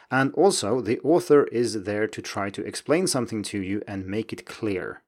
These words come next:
An example of this is that authors of non-fiction try to stick to the same vocabulary. If you call something A in a textbook, you tend to call it A throughout the textbook. You don't want to change the terms just to make it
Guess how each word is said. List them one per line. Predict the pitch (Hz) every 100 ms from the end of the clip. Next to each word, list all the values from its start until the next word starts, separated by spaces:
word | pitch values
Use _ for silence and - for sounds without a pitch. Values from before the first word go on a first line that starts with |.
| _ _ _
An | 113
example | 110 107 127 131 131
of | 104
this | 101 127 -
is | 107 95 -
that | 98 92 -
authors | 117 113 - 107 101 -
of | 107 92
non-fiction | 98 127 175 - 110 - 117 139
try | - 104
to | 90 90
stick | - 139 143
to | -
the | 104
same | 95 - 90
vocabulary. | 87 92 - 143 117 92 110 147 _
If | 98 101
you |
call | - - 131
something | - 104 101 95 101
A | 98 131
in | 104
a | 90
textbook, | - 92 - 139 -
you | 98
tend | 98 90
to | 95
call | - 90
it | 90 -
A | 98 87
throughout | - 90 87 85
the | 92
textbook. | - - - - -
You |
don't | 107 117
want | 113
to | 104
change | - 104 110 -
the | -
terms | - 95 123 135
just | - 95
to | -
make | 95 90
it | -